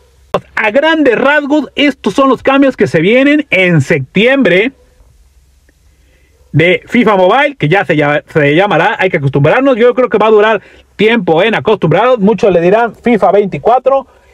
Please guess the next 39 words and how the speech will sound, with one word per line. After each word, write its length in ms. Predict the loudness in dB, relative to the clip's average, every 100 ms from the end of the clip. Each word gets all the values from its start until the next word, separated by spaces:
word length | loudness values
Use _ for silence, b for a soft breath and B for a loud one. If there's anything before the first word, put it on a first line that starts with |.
| b
Ya 160 | 0 2
veo 180 | 4 2
los 160 | 2
memes 300 | 0 0 0
que 100 | 0
digan, 240 | 2 2 2
para 160 | 0
mí 160 | 0 0
sigue 220 | 0 0
siendo 420 | 0 0 0 -2 _
fifa 440 | -2 0 0 0
veinticuatro 760 | -2 -2 -4 -2 -2 0 -2 -2
y 140 | -2
no 320 | 0 0 -2 b b b b -2
ea 280 | 0 2 -2
Sport 520 | -4 -2 2 0 -2 -2
F 400 | 0 2 0 0
C 280 | 0 2 0
veinticuatro. 720 | -2 -4 -2 0 0 -6 -10 b b -6
Que 100 | 0
yo 260 | 2 0
creo, 380 | 0 2 4 2
para, 220 | 0 -2 0
en 60 |
mi 80 | -2
punto, 460 | 0 -2 0 0 0
en 100 | 2
mi 80 |
humilde 280 | 2 0 -2
punto 260 | -2 0 2
de 80 | 0
vista, 340 | 0 0 0
que 100 | 2
va 100 | 0
a 20 |
haber 200 | 2 2
me-, 140 | 0 -2
mejores 460 | -6 -2 0 0 0
gráficos, 800 | 0 0 -2 -2 2 2 2